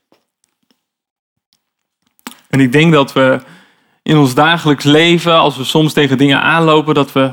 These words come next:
Gods woord mogen gebruiken als zwaard van de geest. En dat is een stukje vechten. Vechten om op het rechte pad te blijven, om God te blijven volgen, om Hem in alles te zien, in,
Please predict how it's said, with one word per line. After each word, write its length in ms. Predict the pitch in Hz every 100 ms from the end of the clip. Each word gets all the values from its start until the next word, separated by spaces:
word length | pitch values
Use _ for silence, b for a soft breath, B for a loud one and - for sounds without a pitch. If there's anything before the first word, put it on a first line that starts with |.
| -
Gods 320 | - 151 120
woord 320 | 131 160 175
mogen 320 | 160 160 147 -
gebruiken 640 | 139 143 139 139 139 -
als 240 | - 143
zwaard 320 | - 139 131 -
van 120 | 147
de 80 | -
geest. 380 | - 127 -
En 60 | -
dat 180 | - -
is 260 | 127 - _ _ _ _ _
een 80 | 135
stukje 260 | - 139 123
vechten. 560 | - 180 - - - b b b b _
Vechten 640 | - 160 - 156 156 - -
om 540 | 139 131 131 131 120 _ _ _ _
op 180 | 156 127
het 100 | 127
rechte 380 | 147 151 - 131
pad 260 | - 247
te 120 | -
blijven, 380 | 156 - 143 -
om 120 | 147
God 340 | 135 160 185 185
te 80 | 156
blijven 380 | 151 151 -
volgen, 380 | - 156 147 139
om 160 | 143 131
Hem 420 | 135 165 170 151 b b b b -
in 180 | 143
alles 400 | 143 147 156 139
te 140 | - 135
zien, 440 | 131 139 123 131 -
in, 240 | 139